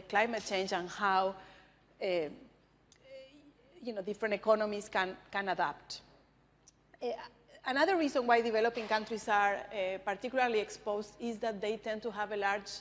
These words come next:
employment share in agriculture, which is the sector most directly affected, uh, in terms of productivity by the changes in climate. And a second is that, uh, if you think of any standard,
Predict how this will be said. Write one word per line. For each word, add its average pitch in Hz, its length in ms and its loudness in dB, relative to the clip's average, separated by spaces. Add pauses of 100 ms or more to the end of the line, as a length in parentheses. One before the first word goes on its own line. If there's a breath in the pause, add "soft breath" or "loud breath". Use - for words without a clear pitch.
(140)
employment 214 480 -6
share 196 200 -4
in 190 100 -6
agriculture, 240 600 -2
which 202 220 -8
is 208 160 -8
the 180 120 -10
sector 190 540 -4 (420 loud breath)
most 196 460 -2
directly 185 540 -2
affected, 208 600 -2 (580 loud breath)
uh, 196 180 0
in 190 80 -4
terms 185 240 -6
of 185 140 -10
productivity 202 680 0
by 185 200 -4
the 175 160 -4
changes 180 380 -8
in 180 100 -8
climate. 233 520 2 (600 loud breath)
And 254 160 0
a 254 80 -2
second 247 640 -2 (160)
is 254 220 -2
that, 226 320 2 (180)
uh, 233 40 -4
if 226 420 -4
you 311 100 4
think 277 360 -4
of 240 180 -2
any 233 260 -2
standard, 208 880 0